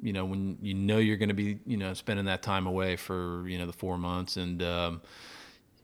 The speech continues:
what I try and do as a parent when I know I'm getting ready to head out for that amount of time is, is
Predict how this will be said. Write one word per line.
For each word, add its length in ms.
what 140
I 100
try 280
and 140
do 640
as 160
a 40
parent 540
when 120
I 80
know 320
I'm 220
getting 260
ready 220
to 80
head 160
out 220
for 100
that 160
amount 200
of 60
time 400
is, 300
is 260